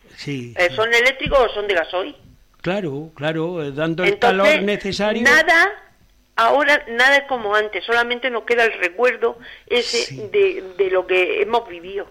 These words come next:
Speaker 1: Sí, sí, sí. Ver-
Speaker 2: Entonces, ¿qué pasa? Que ahora, pues claro, hay mucha variedad, porque como antes estábamos, estabais diciendo,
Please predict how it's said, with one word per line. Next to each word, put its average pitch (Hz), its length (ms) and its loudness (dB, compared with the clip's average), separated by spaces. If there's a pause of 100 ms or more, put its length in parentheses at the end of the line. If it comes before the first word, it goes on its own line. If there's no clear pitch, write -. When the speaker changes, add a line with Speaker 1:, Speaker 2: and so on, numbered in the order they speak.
(160)
Speaker 1:
Sí, 131 300 -10
sí, 113 260 -12
sí. 104 340 -18 (920)
Ver- 185 260 -2
Speaker 2:
Entonces, 277 320 0
¿qué 277 100 0
pasa? 277 340 2
Que 196 120 2
ahora, 220 300 4
pues 269 120 -4
claro, 226 220 2
hay 214 140 0
mucha 233 300 -2
variedad, 214 600 0
porque 202 320 -2
como 175 460 0 (520)
antes 202 280 0
estábamos, 185 520 0
estabais 175 600 0
diciendo, 254 640 -6